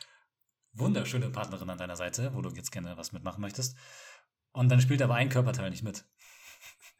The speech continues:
Und zwar das hier,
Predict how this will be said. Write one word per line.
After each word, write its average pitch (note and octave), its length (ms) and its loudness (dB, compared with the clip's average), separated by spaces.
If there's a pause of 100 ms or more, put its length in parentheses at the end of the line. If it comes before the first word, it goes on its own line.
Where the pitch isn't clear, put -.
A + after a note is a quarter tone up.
(1500)
Und - 120 -4
zwar G#2 160 -2
das A2+ 180 -2
hier, F2 220 -10